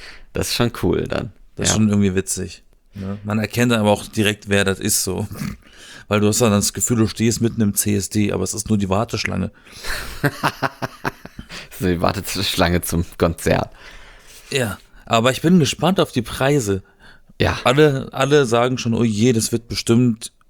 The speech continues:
Speaker 2: ein Taui kosten, wird richtig teuer, richtig teuer." Bin mich, bin ich mir nicht sicher, allerdings glaub ich auch nicht, dass das genauso viel ko-, äh, Anführungszeichen wenig kostet wie bei Chromatica.
Speaker 1: Keine Ahnung, wie aktuell so die Preise sind. Also allgemein ist es ja schon sehr stark gestiegen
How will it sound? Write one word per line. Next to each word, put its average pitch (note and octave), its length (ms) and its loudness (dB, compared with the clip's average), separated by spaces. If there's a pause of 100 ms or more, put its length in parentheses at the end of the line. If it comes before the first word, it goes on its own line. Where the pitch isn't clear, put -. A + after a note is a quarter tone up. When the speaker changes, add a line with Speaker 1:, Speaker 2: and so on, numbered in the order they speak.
(120)
Speaker 2:
ein G#2 180 -4
Taui A#2 300 0
kosten, A2+ 340 -2
wird G#2 140 -4
richtig A2+ 280 -4
teuer, A2 420 0 (320)
richtig A#2 200 -4
teuer." A2 180 0 (420)
Bin C3+ 140 6
mich, C3 260 -2
bin B2+ 100 0
ich D3 80 0
mir D3 120 2
nicht A2 180 4
sicher, C3+ 460 0
allerdings B2+ 540 0
glaub A#2+ 220 2
ich A#2+ 100 -8
auch A#2 140 -6
nicht, A#2+ 260 -4
dass A2+ 200 -4
das - 200 -2
genauso A2 380 0
viel A2 320 -2
ko-, G#2+ 220 -4
äh, - 360 -2 (160)
Anführungszeichen G#2+ 800 0
wenig A2 260 2
kostet G#2 460 -4
wie G#2 400 -4 (300)
bei G#2 120 0
Chromatica. G#2+ 840 -4 (1040)
Speaker 1:
Keine C3 300 2
Ahnung, A#2 260 2
wie D#2+ 140 2
aktuell G2+ 400 2
so G2+ 100 -2
die F#2 120 -4
Preise A2 360 -4
sind. E2 240 -4
Also F2+ 240 2
allgemein A#2+ 480 2
ist A#2+ 140 -2
es G2 100 -6
ja F2+ 100 2
schon C3 220 0
sehr G#2 140 2
stark G#2+ 260 -2
gestiegen A#2+ 520 0